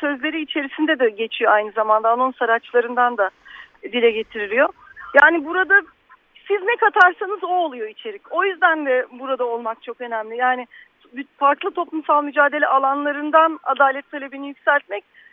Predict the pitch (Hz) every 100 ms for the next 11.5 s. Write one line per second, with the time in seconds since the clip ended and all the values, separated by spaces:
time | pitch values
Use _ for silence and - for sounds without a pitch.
0 | _ - 320 339 294 370 339 320 254 _
1 | _ _ _ _ 339 359 381 339 320 320
2 | 320 311 302 277 330 - 262 285 285 277
3 | 294 269 269 - 339 311 285 277 269 302
4 | 403 339 226 _ _ _ - 311 381 370
5 | 403 427 311 359 330 285 269 269 269 339
6 | 392 339 330 302 294 277 285 320 311 359
7 | 359 339 427 _ _ _ _ - 370 403
8 | 370 359 359 370 370 392 392 339 311 339
9 | - 349 370 269 247 - _ 220 214 214
10 | 311 320 349 349 302 359 349 311 311 415
11 | _ _ _ _